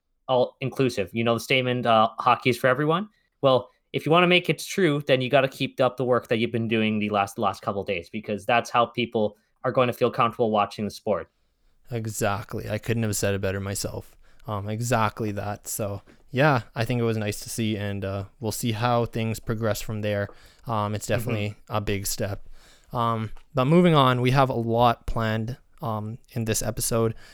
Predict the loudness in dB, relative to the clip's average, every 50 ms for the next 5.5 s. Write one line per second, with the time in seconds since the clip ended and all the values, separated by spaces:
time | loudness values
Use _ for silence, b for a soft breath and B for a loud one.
0 | B B B -6 -4 -4 -2 -2 -2 -4 -4 0 2 4 4 4 4 2 2 2
1 | 2 0 -2 -6 -4 -4 -4 -4 -4 -4 -6 -6 -6 -6 -6 -6 -6 -6 -6 -8
2 | -6 -6 -6 -4 -4 -6 -6 -6 -6 -4 -4 -2 -2 -2 -4 -6 -8 -4 -2 -2
3 | -2 -2 -2 -4 -6 -4 -4 -4 -4 -2 -2 -4 -4 -4 -4 -6 -6 -4 -2 -2
4 | -2 0 0 0 0 0 -2 -2 0 0 0 0 0 -4 -6 -6 -6 -4 -2 0
5 | 2 2 2 4 4 4 2 2 0